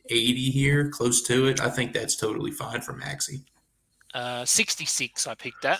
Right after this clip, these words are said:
Speaker 2: So, um, yeah, like y-, I said,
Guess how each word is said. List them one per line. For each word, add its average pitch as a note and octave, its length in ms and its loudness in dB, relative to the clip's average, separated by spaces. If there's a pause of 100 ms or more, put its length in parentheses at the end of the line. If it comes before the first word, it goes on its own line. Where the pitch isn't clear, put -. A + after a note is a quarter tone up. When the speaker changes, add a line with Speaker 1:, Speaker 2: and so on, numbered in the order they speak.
(120)
Speaker 2:
So, A2+ 400 -4 (640)
um, G#2+ 520 -8 (1900)
yeah, D3+ 320 6
like E3+ 300 6
y-, F3+ 120 -14 (500)
I D3+ 140 6
said, C3 260 0